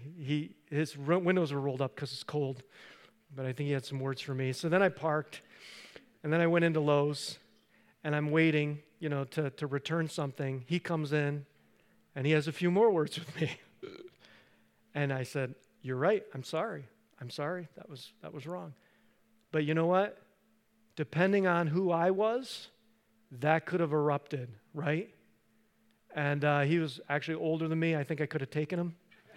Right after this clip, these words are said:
You know? Our society is like that. Why? Because there is no judge other than me. I can't trust God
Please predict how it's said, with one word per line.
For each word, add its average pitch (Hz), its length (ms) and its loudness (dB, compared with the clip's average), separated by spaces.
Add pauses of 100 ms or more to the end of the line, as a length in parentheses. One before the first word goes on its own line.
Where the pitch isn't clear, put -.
(1600)
You - 80 -2
know? 135 260 2 (2250)
Our 185 240 4
society 208 720 8
is 170 160 4
like 196 220 6
that. 156 200 -2
Why? 147 540 2 (920)
Because 165 380 -2
there 180 200 6
is 202 200 4
no 190 160 2
judge 123 640 -6 (1040)
other 143 220 0
than 123 200 -6
me. 110 260 -8 (1300)
I 160 140 0
can't 185 280 -2
trust 127 340 -6
God 131 380 -10